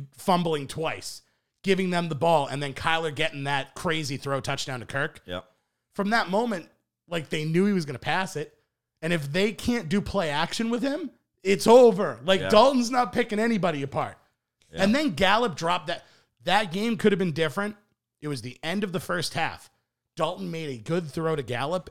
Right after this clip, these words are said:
Speaker 1: and it went through his hands. And that, at that moment, I went, "It's over. This game
Speaker 2: Yeah,
Speaker 1: is
Speaker 2: so
Speaker 1: dead."
Speaker 2: essentially, he, he's broken at that
Speaker 1: Mm-hmm.
Speaker 2: point. He's like,
Speaker 1: Yeah.
Speaker 2: "Well,"
Speaker 1: Oh, yeah, he gave up. Because the, they were gonna get the ball to start the second half.
Speaker 2: Yep.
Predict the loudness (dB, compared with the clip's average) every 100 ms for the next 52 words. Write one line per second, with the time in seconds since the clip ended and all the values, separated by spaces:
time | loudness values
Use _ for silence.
0 | -10 -10 -10 -8 -10 -10 -10 -8 -8 -8
1 | -10 -12 -14 -16 -12 -10 -10 -6 -2 0
2 | -2 -8 -6 -4 -4 -6 -8 -8 -8 -10
3 | -12 -12 -12 -12 -16 -12 -6 -4 -2 -2
4 | -4 -4 -6 -6 -8 -10 -12 -12 -10 -10
5 | -12 -8 -6 -6 -8 -20 _ _ _ -6
6 | -4 -4 -6 -12 -16 _ -14 0 2 2
7 | 2 6 6 6 2 2 0 0 -4 -8
8 | -4 0 0 -2 0 0 0 -2 -2 0
9 | 0 -2 -4 0 2 2 -2 -6 -6 -6
10 | -8 -8 -8 -8 -8 -10 _ -14